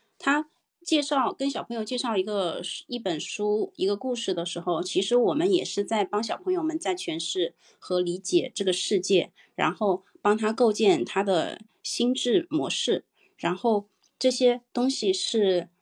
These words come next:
流动的，是美好的，然后可以让他去体会到这个世界的，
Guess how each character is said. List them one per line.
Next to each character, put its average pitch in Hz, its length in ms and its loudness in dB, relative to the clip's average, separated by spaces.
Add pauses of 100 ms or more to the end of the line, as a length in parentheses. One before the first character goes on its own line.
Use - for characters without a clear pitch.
流 170 300 -2
动 262 300 4
的， 147 180 -2 (220)
是 190 720 0
美 156 240 2
好 - 280 -4
的， - 220 -10 (320)
然 165 160 -4
后 196 100 2
可 185 200 0
以 180 480 4 (200)
让 208 240 4
他 202 340 2
去 202 480 2
体 - 340 -2
会 208 140 0
到 202 160 2
这 185 100 0
个 180 140 2
世 - 220 -2
界 190 240 0
的， - 320 -8